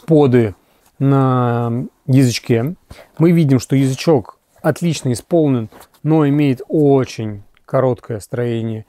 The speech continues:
Соответственно, отсутствует практически какой-либо подъём. Э, то есть могут быть проблемы с проникновением в эти кроссы,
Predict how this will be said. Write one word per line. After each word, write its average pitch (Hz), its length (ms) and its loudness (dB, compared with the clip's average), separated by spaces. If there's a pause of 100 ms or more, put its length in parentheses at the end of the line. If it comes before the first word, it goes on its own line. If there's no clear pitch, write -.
(220)
Соответственно, 135 640 -4 (600)
отсутствует 139 580 -4
практически 120 560 -6
какой-либо 120 600 -4
подъём. 104 580 -6 (600)
Э, 120 640 -6 (120)
то 143 80 -2
есть - 300 -4
могут 131 320 0
быть 113 640 -8 (120)
проблемы 127 480 0
с 101 100 -10
проникновением 120 920 -4 (520)
в 131 80 -2
эти 127 120 -2
кроссы, 147 540 -2